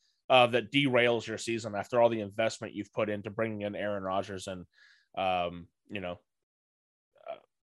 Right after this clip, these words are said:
developing your defense. And I, I think this could be a year that the Jets go from middle of the pack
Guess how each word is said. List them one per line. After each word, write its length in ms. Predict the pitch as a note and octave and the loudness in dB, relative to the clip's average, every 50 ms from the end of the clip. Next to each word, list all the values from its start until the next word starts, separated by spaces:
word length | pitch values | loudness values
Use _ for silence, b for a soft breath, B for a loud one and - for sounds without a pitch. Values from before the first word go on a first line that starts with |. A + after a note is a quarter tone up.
| _ _ _ _ _ _ _ _ _ _ _ _ _ _ _ - C#3+ C3+ | _ _ _ _ _ _ _ _ _ _ _ _ _ _ _ -12 -6 -2
developing 640 | C#3+ C#3 A#2+ A#2+ A#2 A#2 A#2 A2 - A#2+ A2 A2+ | -2 0 4 6 6 6 6 4 2 0 0 0
your 120 | G#2+ G#2+ G2+ | 0 -2 -2
defense. 600 | G2+ G2 G2 - - G2+ G2 G2 - - - G2 | -2 -6 -6 -2 0 0 0 0 -4 -6 -8 -8
And 200 | F#2 F2 F2 - _ b b b b b b b b b | -8 -10 -12 -16 _ b b b b b b b b b
I, 120 | - A2 - - | -4 -4 -2 4
I 100 | - D3 | 4 6
think 200 | D3 D#3+ F#3 F#3 | 6 6 6 6
this 120 | D#3+ D#3 - | 4 2 4
could 160 | - F3 D#3 | 4 2 4
be 140 | C#3+ C3+ B2 | 4 4 4
a 40 | A#2 | 4
year 280 | G#2+ G#2+ A2+ B2 A#2+ | 4 4 2 2 2
that 200 | A2 A2 G#2 - - _ _ _ _ _ _ _ _ _ _ _ _ _ | 2 0 -2 -4 -6 _ _ _ _ _ _ _ _ _ _ _ _ _
the 140 | - D3 B2+ | 2 2 4
Jets 380 | G2+ - B2 A#2+ A#2 - - - | 4 4 4 4 4 4 0 0
go 260 | - A#2 A2+ A2+ G#2 | 2 4 4 4 2
from 480 | - - G#2 G2 F#2+ F#2 F#2 F#2 G2 _ _ _ _ _ _ _ _ _ _ _ _ _ _ _ _ _ _ _ _ | 0 0 0 2 2 0 -2 -10 -12 _ _ _ _ _ _ _ _ _ _ _ _ _ _ _ _ _ _ _ _
middle 320 | - C#3+ C3 B2+ B2+ B2 A#2 | 0 4 6 6 8 6 6
of 60 | A2+ | 4
the 60 | A2 | 2
pack 300 | - - A2 G#2+ G2+ - | 2 2 2 2 2 -2